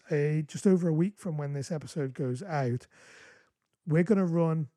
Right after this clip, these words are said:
a one-day Ultimate Leadership Skills workshop, which is gonna be, we, we only open ten slots. We've still got ten, we've got, still got a number of those slots available. But if you head over, again, I'll leave a link in the description below.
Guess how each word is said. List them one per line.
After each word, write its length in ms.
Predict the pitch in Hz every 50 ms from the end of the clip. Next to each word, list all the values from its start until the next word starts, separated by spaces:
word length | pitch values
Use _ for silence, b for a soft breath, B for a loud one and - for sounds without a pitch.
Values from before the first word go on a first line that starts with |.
| _ _ -
a 60 | 165
one-day 1000 | 143 139 127 131 143 165 175 180 180 185 185 165 156 202 165 156 147 147 165 202 - _ -
Ultimate 460 | 190 175 175 - - 170 175 190 196
Leadership 500 | 165 151 160 160 147 - - 196 - -
Skills 460 | - - - - 160 156 156 147 139 160
workshop, 840 | 175 151 131 127 147 143 147 156 196 - - - 160 131 131 -
which 140 | - - -
is 60 | -
gonna 200 | - 170 147 143
be, 240 | 139 143 143 127 - B B B B B B B
we, 100 | 214 226 - -
we 140 | 262 196 175
only 240 | 185 196 202 202 196
open 420 | 185 185 185 - - 170 165 160 - _ -
ten 260 | - 196 185 175 165
slots. 400 | - - - 160 151 143 - -
We've 80 | 139 -
still 160 | - 196 185
got 240 | 180 214 220 _ -
ten, 280 | - 185 170 185 - _ -
we've 160 | 185 156 147
got, 180 | - 196 233 -
still 340 | - - _ _ - 208 202
got 180 | 180 208 202 175
a 20 |
number 320 | 180 190 190 190 190 180 170
of 120 | 160 156
those 180 | 180 170 160 -
slots 320 | - - 180 170 156 -
available. 640 | 156 139 143 139 139 135 127 117 113 117 131 151 _ b b b b b b b b b b b b b b _ _ -
But 160 | - 180 185 156
if 200 | 123 - - -
you 140 | 226 262
head 260 | 220 143 - 226 214 196
over, 380 | 202 196 196 175 180 175 185 196
again, 340 | 175 156 170 180 170 165 180 170
I'll 120 | 147 147
leave 180 | 151 175 185 185
a 60 | 170
link 400 | 156 160 165 170 170 - _ _ _ _ -
in 260 | 180 156 151 147 143
the 360 | 143 143 139 139 143 151 185 _ _ _ _
description 500 | - 170 - - - 180 - - - 151
below. 460 | 135 135 131 135 143 135 127 127 127